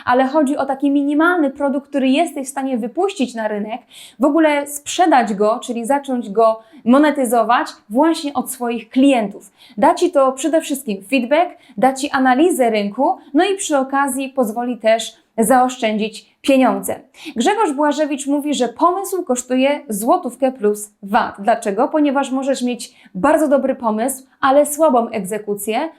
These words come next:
albo słaby pomysł i świetną egzekucję, którą właśnie możesz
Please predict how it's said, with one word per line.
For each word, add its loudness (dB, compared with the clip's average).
albo 2
słaby 2
pomysł -2
i 2
świetną 0
egzekucję, -2
którą 4
właśnie -2
możesz -4